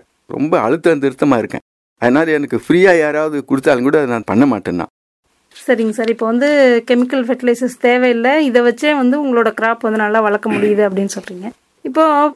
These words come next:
Speaker 2: பயிர் வளர்க்குறதுக்கு நம்ம சத்து பொருட்கள் organic முறையில கொடுத்துடலாம். சில சமயம் பார்த்தோன்னா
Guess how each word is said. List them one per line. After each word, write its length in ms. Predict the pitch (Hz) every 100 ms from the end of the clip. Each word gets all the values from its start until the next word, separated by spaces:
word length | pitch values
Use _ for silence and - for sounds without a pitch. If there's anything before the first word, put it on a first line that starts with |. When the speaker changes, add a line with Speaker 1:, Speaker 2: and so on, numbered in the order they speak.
| -
Speaker 2:
பயிர் 220 | 294 339 277
வளர்க்குறதுக்கு 580 | 277 302 330 285 269 403 403 302 262
நம்ம 180 | 240 233
சத்து 280 | 240 226
பொருட்கள் 360 | 277 262 226 240 233
organic 460 | 247 262 254 247 233
முறையில 260 | 226 226 254
கொடுத்துடலாம். 420 | 214 208 196 202 - _ _ _ -
சில 180 | 262 339 339
சமயம் 240 | 349 349
பார்த்தோன்னா 300 | 311 320 330